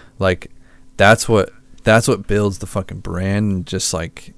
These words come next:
gets the loyal fucking fans. It's like, it's the same with YouTube. It's like, I have videos that I'm like,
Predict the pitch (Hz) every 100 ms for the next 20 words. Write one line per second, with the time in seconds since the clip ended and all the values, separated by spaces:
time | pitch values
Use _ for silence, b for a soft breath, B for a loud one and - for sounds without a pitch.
0 | - - - - - 101 - 98 95 95
1 | 92 90 90 - 101 - - 87 82 82
2 | - - 92 - 101 101 - 110 101 95
3 | 101 - 95 98 95 92 90 - B B
4 | B B B - - 110 110 113 101 117
5 | 113 107 98 104 101 98 101 98 -